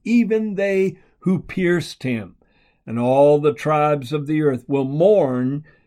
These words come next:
because of him. Even so, amen." Now, some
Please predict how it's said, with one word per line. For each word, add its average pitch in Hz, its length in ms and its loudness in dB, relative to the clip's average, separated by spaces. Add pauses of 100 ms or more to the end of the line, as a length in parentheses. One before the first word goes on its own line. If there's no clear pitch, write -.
(120)
because 151 460 -2
of - 160 -4
him. 104 340 -10 (400)
Even 127 320 0
so, 127 680 -2
amen." 127 600 -4 (800)
Now, 143 140 -4
some 233 880 -4